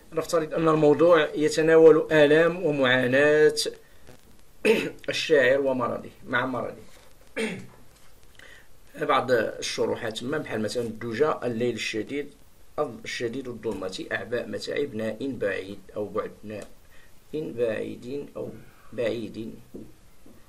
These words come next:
أو ناء بعد. لا، بغينا الفعل. الس-،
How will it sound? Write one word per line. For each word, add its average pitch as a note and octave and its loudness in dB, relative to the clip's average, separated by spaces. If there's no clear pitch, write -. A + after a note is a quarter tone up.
أو A2 -4
ناء A2 -6
بعد. F#2+ -6
لا، - -16
بغينا G2+ -12
الفعل. - -16
الس-، - -14